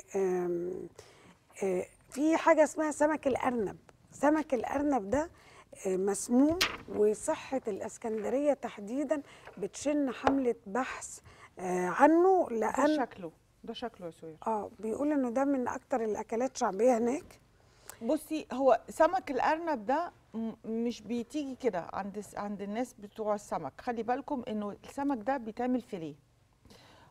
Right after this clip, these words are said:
Speaker 2: والسمك ده وسمك المكاريل كمان من الأسماك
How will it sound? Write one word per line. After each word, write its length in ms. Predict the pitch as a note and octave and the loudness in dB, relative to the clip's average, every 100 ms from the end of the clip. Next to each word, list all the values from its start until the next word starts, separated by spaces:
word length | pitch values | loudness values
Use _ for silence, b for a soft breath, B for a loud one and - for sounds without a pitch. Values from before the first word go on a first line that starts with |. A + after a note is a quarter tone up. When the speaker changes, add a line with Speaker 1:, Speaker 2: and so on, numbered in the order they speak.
| B | B
Speaker 2:
والسمك 460 | G3+ D#4 E4 C#4+ | -2 0 2 2
ده 260 | A3 D4 - | 2 2 2
وسمك 520 | A#3 A#3 D#4+ D#4+ - | 0 -2 0 -2 -2
المكاريل 680 | A3+ A3 G#3+ A#3 A3 F3 D#3+ - _ _ - | -4 -4 -2 2 2 0 -8 -18 _ _ -10
كمان 440 | A3 G#3 F#3 - - b b - | -4 -4 -4 -8 -16 b b -12
من 320 | G3+ A#3 D4+ C4+ | -2 2 4 2
الأسماك 720 | - G#3 - B3 C4 C4+ | 0 -6 -4 -2 -2 -4